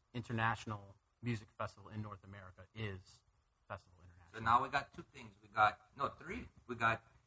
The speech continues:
Speaker 2: the, the largest festival. We got, we still got Borden's ice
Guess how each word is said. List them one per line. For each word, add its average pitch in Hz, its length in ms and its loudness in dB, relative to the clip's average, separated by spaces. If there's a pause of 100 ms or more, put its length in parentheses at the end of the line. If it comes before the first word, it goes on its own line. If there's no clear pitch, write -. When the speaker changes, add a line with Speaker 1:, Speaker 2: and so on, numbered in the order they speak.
(260)
Speaker 2:
the, 107 240 -8 (240)
the 101 80 -14
largest 143 340 4
festival. 156 560 -10 (340)
We 110 100 -8
got, 113 260 8
we 113 120 -12
still 120 140 -8
got 113 220 -4
Borden's 139 360 -6
ice 135 220 0